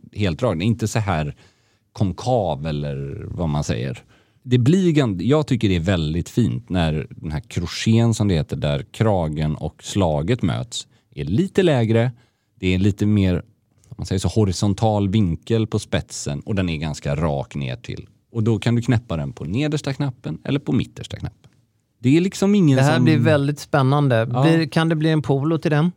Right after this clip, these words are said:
Speaker 1: Ja, det blir antingen
Speaker 2: En svart?
Speaker 1: den, det är ju en grå Glencheck med
Speaker 2: Mm.
Speaker 1: svart ruta i, alltså, och
Speaker 2: Mm.
Speaker 1: ljusblå överruta. Så att du har ganska goda möjligheter att bära den till liksom ljusblåa skjortor, svart polo, benvit polo.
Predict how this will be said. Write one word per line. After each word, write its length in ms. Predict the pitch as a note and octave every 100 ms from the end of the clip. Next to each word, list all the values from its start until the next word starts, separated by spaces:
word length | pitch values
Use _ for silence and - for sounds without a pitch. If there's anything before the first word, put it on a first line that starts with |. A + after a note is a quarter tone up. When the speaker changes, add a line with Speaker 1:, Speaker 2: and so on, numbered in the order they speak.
| _ -
Speaker 1:
Ja, 240 | F2 G#2+
det 140 | A2
blir 340 | A#2 C3+ C3 -
antingen 180 | C#3+ C3
Speaker 2:
En 80 |
svart? 400 | C#3 C#3 D3 A2
Speaker 1:
den, 200 | C3+ C#3+
det 60 | C#3+
är 40 |
ju 140 | D3+ E3
en 160 | D#3+
grå 420 | C#3 C#3 A#2+ A2 F#2+
Glencheck 720 | F#2 G2 D#2+ D#2 F2 - -
med 220 | G2 F#2+
Speaker 2:
Mm. 120 | F#2 -
Speaker 1:
svart 680 | - A2 A2+ D3 - - - - _ _ _
ruta 440 | - G#2+ E2+ - D#2
i, 140 | B1
alltså, 320 | F2+ E2+ E2 C#2+ G#2 -
och 160 | F2
Speaker 2:
Mm. 140 | G#2+ G#2+
Speaker 1:
ljusblå 760 | F2+ F#2 D2+ - - E2 D2+
överruta. 640 | D#2 C#2 C2 A#1 - D#2 A#2+
Så 120 | -
att 160 | F2+ -
du 180 | G2+ A2+
har 200 | A2 G2+
ganska 280 | C3+ A#2
goda 340 | C#3+ E3+ C3+ G2
möjligheter 680 | G#2 F#2+ E2 E2+ E2+ -
att 80 | A#2+
bära 300 | G2+ F#2+ E2
den 220 | E2 D#2+ D2+
till 360 | E2 D2+ D2+ - _ _ _ _ -
liksom 320 | C2+ D#2+ F2+
ljusblåa 520 | F#2 A2 F#2 - F#2 F#2
skjortor, 560 | G#2 - _ F2+ E2+
svart 580 | D#2 - G2+ F#2 - -
polo, 480 | A2 F#2 E2 D#2+ E2
benvit 640 | D#2 F#2+ E2+ E2+ F2+ F2+
polo. 520 | - F#2+ D#2+ D#2 D#2